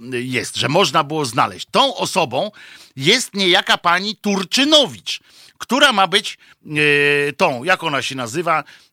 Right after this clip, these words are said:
y, szefową kampanii pana Dudy. Ale długo musieli szukać. Przecież umówmy się, że myśmy, y, kiedyś analizowali występy pani, y, Kidawy,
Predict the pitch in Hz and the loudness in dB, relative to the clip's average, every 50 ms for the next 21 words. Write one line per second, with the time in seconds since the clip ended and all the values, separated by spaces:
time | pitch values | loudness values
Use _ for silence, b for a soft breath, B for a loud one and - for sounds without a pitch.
0 | - 117 123 117 - - - 196 185 - 208 247 247 226 220 202 - - 185 165 | -10 -6 -6 -4 0 0 2 2 2 4 4 2 2 2 0 -2 0 0 -2 -2
1 | - - 180 180 180 185 175 147 - 165 160 160 165 156 127 180 175 151 104 101 | 0 0 0 0 0 -4 -8 -4 -4 -2 0 0 0 0 0 0 0 0 -2 -6
2 | 92 80 - B B B B B B B B B B B B - 135 151 180 185 | -12 -16 -16 B B B B B B B B B B B B 0 2 2 2 2
3 | 143 202 233 285 302 247 277 285 285 285 240 - 277 285 294 285 - - 294 180 | 2 2 2 2 2 2 2 0 0 0 0 0 0 0 0 0 0 0 2 2
4 | 175 147 - - 170 170 - - 208 196 247 240 190 185 170 - 139 143 139 147 | 2 0 0 -2 -4 -4 -4 -4 -4 -4 -4 -4 -2 -2 -2 -2 -2 -2 -4 -6
5 | 160 175 170 - 214 208 185 - _ _ - 160 160 156 156 160 160 156 151 - | -6 -8 -8 -4 -4 -4 -4 -6 _ _ -8 -6 -6 -6 -6 -6 -6 -6 -2 -2
6 | 185 196 190 202 - 185 175 175 170 165 151 139 156 151 147 175 190 180 160 147 | -2 -2 0 0 0 2 2 2 0 -2 -2 -4 -4 0 2 2 2 2 -2 -6
7 | 151 - - 175 175 180 147 175 - - 156 156 156 151 143 143 123 - 135 139 | -6 -2 0 0 0 0 -2 -6 -2 -2 -2 -2 -2 -6 -8 -10 -12 -12 -8 -4
8 | 131 131 127 127 123 127 127 127 123 - - 147 139 123 165 180 160 180 160 | -2 -2 0 0 0 -2 -2 -4 -4 -6 -8 -4 0 2 2 2 2 0 -4